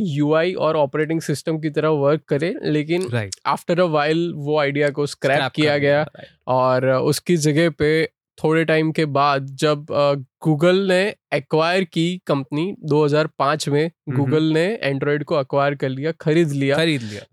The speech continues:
Speaker 1: तो उसके बाद उस, उसके आसपास, अ, सिलिकॉन वैली के अंदर ये भी चल रहा था कि iPhone भी लॉन्च हो रहा है, कुछ,
Speaker 2: right,
Speaker 1: कुछ
Speaker 2: right।
Speaker 1: हिलचाल मच रही है, स्टीव जॉब्स कुछ कर रहे हैं, इंटरनेट फोन बना रहा है।
Speaker 2: राइट।
Speaker 1: So,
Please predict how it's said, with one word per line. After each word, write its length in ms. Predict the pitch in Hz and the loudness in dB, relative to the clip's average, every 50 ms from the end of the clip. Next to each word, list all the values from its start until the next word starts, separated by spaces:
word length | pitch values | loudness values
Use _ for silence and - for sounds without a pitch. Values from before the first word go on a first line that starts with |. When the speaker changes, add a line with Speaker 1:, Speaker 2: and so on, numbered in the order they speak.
| _ - | _ -2
Speaker 1:
तो 160 | 170 190 202 | 0 2 2
उसके 360 | - - 160 - - - 214 | 2 2 0 0 2 0 0
बाद 420 | 175 139 135 139 139 135 135 - - _ - - | 0 2 0 2 2 0 -2 -4 -10 _ -2 -2
उस, 200 | 220 - - 196 | 0 0 0 0
उसके 440 | - 208 214 - - - 269 277 | 0 0 0 0 0 -2 -2 -2
आसपास, 640 | 269 - 180 196 - - - 226 233 233 - - 185 | 0 0 -2 -2 -2 -2 -2 0 0 0 2 2 2
अ, 320 | 175 175 175 170 170 170 | 4 4 4 4 4 4
सिलिकॉन 420 | 160 - 175 175 175 208 202 202 196 | 2 2 0 0 2 2 2 4 4
वैली 260 | 180 170 175 190 190 | 4 4 4 2 2
के 80 | 202 | 2
अंदर 280 | 196 185 190 190 190 180 | 0 0 2 0 0 2
ये 140 | 175 160 156 | 2 0 2
भी 140 | 165 190 175 | 0 0 0
चल 140 | - 170 | 0 0
रहा 180 | 156 170 170 165 | 2 2 2 2
था 180 | 175 165 156 165 | 2 0 0 0
कि 180 | 165 185 180 | 0 0 0
iPhone 540 | 160 135 135 139 147 - 175 170 175 175 165 | 0 0 0 -2 -2 0 0 2 2 2 2
भी 400 | 151 160 165 160 160 156 147 139 - _ _ _ _ - | 2 2 2 2 2 0 -2 -6 -10 _ _ _ _ -2
लॉन्च 360 | 143 147 151 170 180 175 - - | 0 2 2 2 2 0 0 2
हो 220 | 170 151 165 175 | 2 4 4 4
रहा 220 | 160 151 143 143 | 4 2 2 2
है, 120 | 147 147 143 | 0 0 0
कुछ, 200 | - 180 175 127 | 2 2 2 2
Speaker 2:
right, 340 | 123 120 110 104 101 - _ _ - | 2 -2 -4 -6 -10 -14 _ _ -4
Speaker 1:
कुछ 140 | 170 156 | -4 -2
Speaker 2:
right। 100 | - 170 | 0 0
Speaker 1:
हिलचाल 300 | 151 143 120 185 180 180 | 0 0 2 0 2 2
मच 240 | 170 160 170 165 - | 2 2 2 2 0
रही 160 | 160 160 160 | 0 2 2
है, 80 | 165 156 | 2 0
स्टीव 240 | - - 165 165 160 | 0 0 0 2 4
जॉब्स 240 | 165 170 165 - - | 4 2 2 0 -2
कुछ 180 | 180 165 - | -2 -4 -2
कर 140 | - 165 151 | -2 0 0
रहे 120 | 160 160 | 2 2
हैं, 60 | 156 147 | 2 0
इंटरनेट 360 | 147 147 165 160 170 170 - | 0 0 2 2 2 0 0
फोन 220 | - 165 160 165 | 0 0 0 2
बना 280 | 156 139 139 151 160 147 | 2 2 2 2 2 2
रहा 120 | 139 135 | 0 0
है। 120 | 143 214 - - | -2 -4 -6 -10
Speaker 2:
राइट। 300 | 123 120 117 113 113 - | -8 -8 -8 -10 -10 -12
Speaker 1:
So, 100 | - - | -4 0